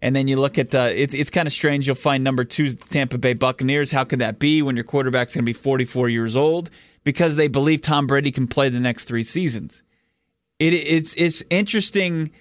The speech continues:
the consolations and caveats that they take throughout these rankings, because you're gonna find a pair of N F C West teams in the top ten. Uh, who would you say is the best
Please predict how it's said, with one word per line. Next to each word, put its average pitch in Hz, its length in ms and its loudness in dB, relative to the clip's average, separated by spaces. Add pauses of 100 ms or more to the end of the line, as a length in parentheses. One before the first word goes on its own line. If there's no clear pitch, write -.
(260)
the 143 140 0
consolations 160 1040 2
and 135 320 -2
caveats 151 520 2
that 127 120 -8
they 135 140 2
take 151 360 0
throughout 135 360 2
these 123 180 -2
rankings, 147 580 -2
because 139 400 0
you're 147 80 0
gonna 165 140 0
find 147 320 0
a - 20 0
pair 156 340 2
of 127 140 -4 (300)
N 151 120 2
F 151 100 0
C 151 240 0
West 143 440 0
teams 127 440 0
in 127 80 0
the 127 80 0
top 127 320 0
ten. 131 500 2 (540)
Uh, 131 360 0
who 175 180 2
would 190 140 0
you 165 120 2
say 170 400 2
is 139 120 -2
the 139 120 0
best 147 420 -2